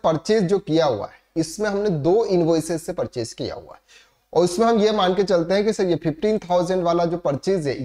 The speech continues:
ये आपके जीएसटीआर टू बी में शो हो रहा है, लेकिन फ़ोर थाउजेंड फ़ाइव हंड्रेड रुपीज वाला ये जो इनवॉइस है ये आपके जीएसटीआर टू बी के अंदर शो नहीं हो रहा है,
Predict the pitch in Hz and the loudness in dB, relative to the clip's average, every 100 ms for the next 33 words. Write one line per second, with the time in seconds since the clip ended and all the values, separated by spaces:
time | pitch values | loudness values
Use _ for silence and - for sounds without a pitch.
0 | 113 139 185 233 233 175 - - 180 185 | -4 2 4 2 0 -4 -8 -2 2 2
1 | 226 - - - 139 175 175 - 185 185 | 0 -4 -14 -4 0 0 0 0 0 2
2 | 185 180 208 208 - 190 165 180 117 - | 2 2 2 0 2 0 2 2 0 -4
3 | - _ _ _ _ _ _ - 151 160 | -14 _ _ _ _ _ _ -10 0 0
4 | 175 220 285 - - - 175 233 - 190 | 2 2 0 -4 -20 -2 2 2 0 0
5 | 180 202 202 165 185 - 185 185 185 185 | 0 0 -2 -2 -2 -2 -4 -2 -2 -2
6 | 185 175 160 165 175 180 - _ _ - | -4 -2 -2 0 0 0 -6 _ _ -8
7 | 127 156 170 214 185 175 170 180 - 220 | 0 2 2 2 2 2 2 0 -4 -4
8 | 180 165 143 - 147 135 135 - 156 151 | 0 0 -2 -4 -4 -4 -6 -4 -4 -4
9 | 123 127 147 143 123 135 147 180 151 110 | -4 -2 -2 -2 -4 -6 -4 -4 -4 -6
10 | 107 120 165 101 - | -6 -4 -4 -6 -10